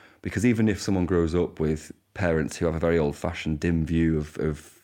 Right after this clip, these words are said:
trans people and gay people in our community, then, you know, I think at least school can help remedy that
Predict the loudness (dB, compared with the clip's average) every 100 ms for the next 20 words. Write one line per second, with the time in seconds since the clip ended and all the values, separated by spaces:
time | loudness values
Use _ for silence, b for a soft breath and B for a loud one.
0 | _ 0 2 2 0 -6 -12 -6 -4 -2
1 | 0 0 0 -2 -2 -2 -2 -6 -2 -2
2 | -2 B B B B B -6 -2 0 0
3 | 0 2 2 0 -2 -2 0 0 0 -2
4 | B B B B B _ -2 2 4 4
5 | 2 0 2 2 0 -10 -20 _ -2 2
6 | 2 0 -4 0 2 2 0 -2 -2 0
7 | 2 4 4 2 0 -2 -4 -10